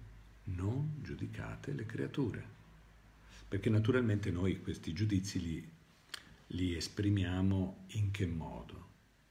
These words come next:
Questi giudizi noi li esprimiamo secondo le nostre categorie, cioè abbiamo quegli ideali e diciamo rispetto a quegli ideali,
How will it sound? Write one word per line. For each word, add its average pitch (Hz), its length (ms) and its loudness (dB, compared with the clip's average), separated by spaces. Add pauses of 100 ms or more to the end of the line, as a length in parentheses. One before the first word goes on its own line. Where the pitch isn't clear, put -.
Questi - 280 -10
giudizi 85 440 -4
noi 80 220 -4
li 80 140 -8
esprimiamo 87 1000 -4 (340)
secondo 92 560 -2
le 82 120 -2
nostre 76 400 -8
categorie, - 760 -2
cioè - 200 -6
abbiamo 78 400 -6
quegli 101 340 0
ideali 92 720 2 (220)
e - 80 -4
diciamo 90 340 -2
rispetto 82 380 -4
a 110 60 2
quegli 110 160 2
ideali, 110 680 4